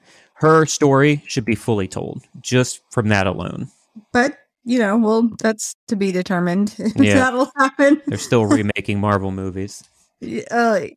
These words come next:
Speaker 2: remaking Marvel movies. Are they doing another Spider-Man?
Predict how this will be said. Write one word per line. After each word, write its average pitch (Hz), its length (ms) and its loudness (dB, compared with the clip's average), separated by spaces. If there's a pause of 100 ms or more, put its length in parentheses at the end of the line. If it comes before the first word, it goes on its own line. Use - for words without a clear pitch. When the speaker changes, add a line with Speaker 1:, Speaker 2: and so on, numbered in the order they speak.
(180)
Speaker 2:
remaking 226 720 4
Marvel 180 340 -2
movies. 185 760 -4 (180)
Are 233 100 0
they 254 140 4
doing 277 300 6
another 233 240 4
Spider-Man? 226 720 2